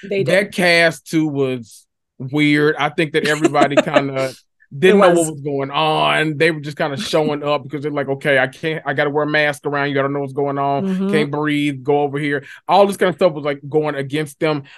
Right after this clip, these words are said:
Speaker 2: But it was also, I think that both Kenya and Portia wanted to kinda be in the driver's seat,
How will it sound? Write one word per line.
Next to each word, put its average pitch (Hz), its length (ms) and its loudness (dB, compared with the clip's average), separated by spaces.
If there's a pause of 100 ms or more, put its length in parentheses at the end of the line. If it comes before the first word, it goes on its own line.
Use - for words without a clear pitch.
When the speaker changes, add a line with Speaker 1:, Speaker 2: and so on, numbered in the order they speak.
(120)
Speaker 2:
But 165 140 2
it 185 40 8
was 170 180 0
also, 185 680 -2 (500)
I 165 180 -2 (100)
think 185 260 -2
that 147 320 0 (540)
both 175 420 2 (420)
Kenya 180 440 0
and 147 240 -6
Portia 147 640 -4 (1000)
wanted 151 380 -4
to 147 80 -8
kinda 135 500 -2 (680)
be 170 240 -2
in 160 80 -2
the 143 100 -6
driver's 143 500 0
seat, 160 320 -10